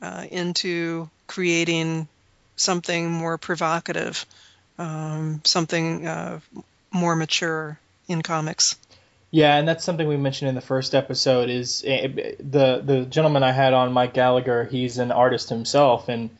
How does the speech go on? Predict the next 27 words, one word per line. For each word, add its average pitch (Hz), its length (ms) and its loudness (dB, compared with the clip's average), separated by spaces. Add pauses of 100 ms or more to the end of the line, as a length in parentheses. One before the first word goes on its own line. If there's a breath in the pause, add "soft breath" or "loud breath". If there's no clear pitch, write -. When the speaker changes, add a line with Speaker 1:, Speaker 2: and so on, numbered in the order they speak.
(120)
Speaker 1:
Mm-hmm. 208 280 4
Speaker 2:
you 135 100 2
know, 123 360 4 (100)
as 151 320 2 (320)
I 160 140 4
can, 170 220 -4 (120)
I 143 100 -4
don't 170 200 0
consider 135 300 -6
myself 127 280 -4
a - 40 -18
professional 135 600 0
writer, 120 360 2
but 117 100 -4
I 120 100 2
consider 127 420 -2
myself, 117 560 2
you 127 100 -2
know, 113 240 -2
a, - 240 -4 (720)
a, 139 120 -2
a 131 200 2
writer 135 440 6
in, 123 200 -2
in 131 140 -4
some 143 280 -2
respect. 120 540 0